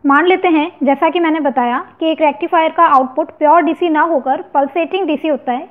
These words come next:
यानी कि उसमें डीसी, wanted डीसी कंपोनेंट्स के साथ साथ unwanted एसी components जिन्हें हम Ripple कहते हैं, वो भी present होते हैं। तो सपोज करते हैं कि वो जो pulsating डीसी है, यानी कि डीसी plus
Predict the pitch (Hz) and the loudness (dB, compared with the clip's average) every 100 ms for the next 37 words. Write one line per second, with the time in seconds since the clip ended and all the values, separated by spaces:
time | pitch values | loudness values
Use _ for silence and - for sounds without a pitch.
0 | 294 254 254 269 302 - 262 277 - _ | -6 -2 -2 -4 -6 -6 -4 -4 -8 _
1 | - 226 311 - 359 359 262 262 285 370 | -6 -2 0 0 -2 -2 0 2 2 0
2 | 381 254 285 370 339 262 285 269 269 311 | 0 0 -2 -2 -2 0 0 -2 -4 -8
3 | 302 240 214 247 - - _ - 339 381 | -4 -4 -4 -4 -6 -6 _ -4 -2 2
4 | 302 262 294 277 - - 403 349 269 254 | 2 2 -2 -6 -8 -2 0 0 -2 -4
5 | 240 - - 269 277 277 233 240 294 339 | -4 -10 -6 -4 -2 -4 -4 -4 -2 0
6 | 294 247 247 240 - _ _ _ _ - | -2 -2 -4 -6 -8 _ _ _ _ -2
7 | 277 285 330 403 - 269 220 226 226 214 | 2 2 2 -2 -6 -6 -6 -6 -8 -12
8 | 214 226 - _ _ - - _ _ 370 | -12 -14 -14 _ _ -20 -20 _ _ 0
9 | 392 - - _ _ - 285 330 381 381 | 0 -2 -14 _ _ -8 0 0 2 0
10 | 311 285 269 381 339 330 339 349 285 269 | 0 0 -4 -6 -4 -2 0 -2 -2 -2
11 | 320 349 277 269 339 311 247 - - 262 | -6 -4 -2 -2 -4 -6 -6 -8 -8 -4
12 | 269 311 233 269 349 330 302 | -2 -2 -2 -4 -4 -4 -2